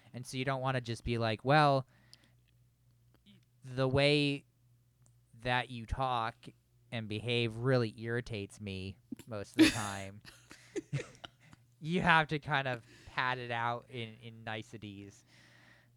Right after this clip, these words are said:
Speaker 2: Yeah.
Speaker 1: So that you don't lose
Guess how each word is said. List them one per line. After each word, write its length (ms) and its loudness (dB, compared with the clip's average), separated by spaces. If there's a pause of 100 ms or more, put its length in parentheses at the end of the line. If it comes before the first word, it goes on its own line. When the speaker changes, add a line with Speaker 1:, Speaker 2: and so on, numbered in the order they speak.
(580)
Speaker 2:
Yeah. 380 -4 (280)
Speaker 1:
So 120 -8
that 160 -4
you 120 -2
don't 280 0
lose 420 0